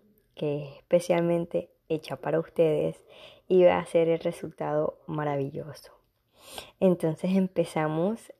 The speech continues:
a presentarles y obviamente hablarles del tema de hoy,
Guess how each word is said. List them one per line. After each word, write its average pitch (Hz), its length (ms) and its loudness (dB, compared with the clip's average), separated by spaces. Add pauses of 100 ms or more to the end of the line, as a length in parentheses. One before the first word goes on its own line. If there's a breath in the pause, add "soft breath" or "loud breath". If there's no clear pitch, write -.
a 170 500 -4 (380)
presentarles 165 1200 -2 (420 loud breath)
y 254 280 2 (100)
obviamente 175 920 4
hablarles 160 600 0
del 160 220 2
tema 156 380 -2
de 156 160 2
hoy, 151 320 0